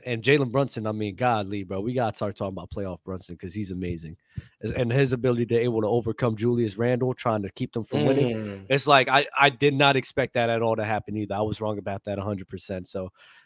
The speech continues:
Speaker 1: J B definitely outplayed Donovan Mitchell, but, I mean, let's be real. Donovan Mitchell and Darius Garland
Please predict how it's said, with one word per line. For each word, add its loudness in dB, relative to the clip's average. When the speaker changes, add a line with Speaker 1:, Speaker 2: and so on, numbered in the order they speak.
Speaker 1:
J 6
B 2
definitely 0
outplayed -2
Donovan -4
Mitchell, -4
but, 0
I -10
mean, -2
let's 0
be -8
real. -2
Donovan 0
Mitchell -2
and -4
Darius 2
Garland 0